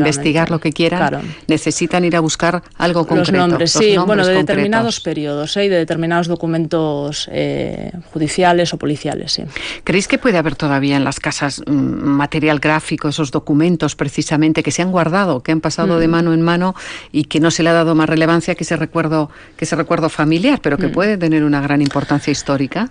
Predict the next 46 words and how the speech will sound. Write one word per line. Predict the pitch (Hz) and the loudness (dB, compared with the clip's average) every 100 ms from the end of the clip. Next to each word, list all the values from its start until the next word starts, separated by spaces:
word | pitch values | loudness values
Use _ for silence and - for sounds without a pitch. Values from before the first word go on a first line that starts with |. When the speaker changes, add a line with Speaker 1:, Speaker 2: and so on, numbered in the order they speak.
| - | 0
Speaker 2:
La | 190 180 | 2 4
verdad | 175 185 | 4 2
es | 196 | 0
que | - 208 | 0 0
no, | 175 175 165 | 2 2 2
no | 165 180 | 2 0
sabemos | 190 175 180 175 165 | 2 2 2 2 0
lo | 160 | 0
que | 160 | 0
hay | 165 | 2
en | 160 | 2
las, | 147 156 - - | 2 0 -2 -2
en | 180 | 0
las | 175 - | 0 0
casas, | 185 190 233 | 0 0 -2
pero | - 156 | -2 -2
bueno, | 151 175 | 0 0
esperamos | 165 - 160 165 170 170 - | -2 -4 -2 0 2 0 0
que | 175 | -2
pueda | 165 170 | 2 2
haber | 170 190 | 4 2
y | 165 | 2
de | 160 | 0
hecho, | - 196 196 - | 0 0 0 0
eh, | 160 156 | -2 0
en | 147 151 | 0 0
la, | |
a | 151 156 | 0 0
la | 156 | -2
oficina | 143 160 175 175 190 208 - | -2 -2 0 2 2 2 -2
también | 165 156 160 | -6 -2 0
animamos | 160 170 165 180 196 | 0 2 2 2 2
a | |
que | 160 | -2
si | 143 | -2
la | 156 | -2
gente | 196 175 170 | 0 0 2
tiene | 175 165 | 2 2
documentación | 160 175 165 160 170 175 170 | 2 2 2 2 0 0 0
que | 190 | 2
la | 151 | 2
traiga. | - 170 156 143 143 - - - - - - | 2 2 0 -4 -8 -14 -12 -10 -8 -8 -2
Speaker 1:
Cualquier | 160 165 180 | 0 0 -2
tipo | 175 175 | 0 2
de | 160 | 2
documentación, | 151 151 151 139 160 | 2 2 2 2 2